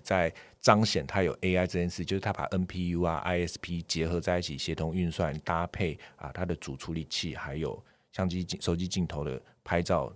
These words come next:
这整套的解决方案的时候，我记得最先我一七年开始的时候，可能正早，更早之前也有啦，就是一开始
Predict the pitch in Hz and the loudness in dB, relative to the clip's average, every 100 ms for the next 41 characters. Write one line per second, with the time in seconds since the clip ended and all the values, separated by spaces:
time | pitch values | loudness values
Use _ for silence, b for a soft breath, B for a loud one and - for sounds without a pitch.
0 | - - 101 - 71 57 - 95 76 67 | -8 -6 -4 0 -2 -2 0 2 2 -2
1 | 50 - _ - 85 76 80 - 87 82 | -8 -12 _ -8 -6 -2 -2 0 0 0
2 | 71 69 65 76 73 - B B B B | -2 -6 -6 -4 -4 -6 B B B B
3 | _ - 101 - 165 117 107 - 147 113 | _ -8 -4 -2 0 2 0 2 2 4
4 | - 123 123 104 85 82 - _ _ _ | 2 2 2 2 0 -2 -8 _ _ _
5 | 131 135 127 - 131 104 92 - 101 104 | -6 -4 0 0 2 0 0 0 -2 -4
6 | - 71 78 - 90 98 85 - 95 110 | -8 -8 -6 -4 0 0 0 0 0 2
7 | 147 113 87 - - 127 95 82 87 107 | 2 2 -4 0 4 4 4 2 2 -2
8 | 101 85 80 78 82 62 50 50 101 110 | -4 -2 -2 -2 -2 -4 -6 -12 -8 -6
9 | 117 - 127 - 110 104 78 | -4 -2 -2 0 0 0 -8